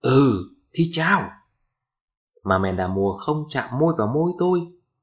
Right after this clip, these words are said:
Đôi môi nóng bỏng của cô trùm kín đôi môi tôi như muốn nuốt chừng một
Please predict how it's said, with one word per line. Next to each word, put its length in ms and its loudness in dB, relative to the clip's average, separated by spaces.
Đôi 200 0
môi 220 0
nóng 220 -4
bỏng 160 2
của 160 -4
cô 260 4
trùm 360 0
kín 240 0
đôi 120 4
môi 240 2
tôi 200 4
như 140 0
muốn 280 -2
nuốt 120 -2
chừng 260 2
một 120 -2